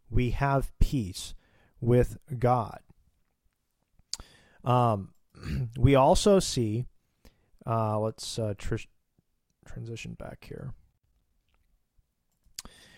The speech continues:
We also see in Second Corinthians five twenty-one, "For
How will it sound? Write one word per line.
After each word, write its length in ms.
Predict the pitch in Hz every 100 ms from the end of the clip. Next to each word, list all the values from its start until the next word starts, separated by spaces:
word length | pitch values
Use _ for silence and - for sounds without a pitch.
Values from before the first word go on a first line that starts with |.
| _
We 100 | 127
also 320 | 143 170 -
see 300 | 190 - 147
in 140 | 135 123
Second 340 | - 151 147
Corinthians 420 | - 135 131 120
five 280 | - 127 120
twenty-one, 520 | - 117 107 120 151
"For 220 | 127 127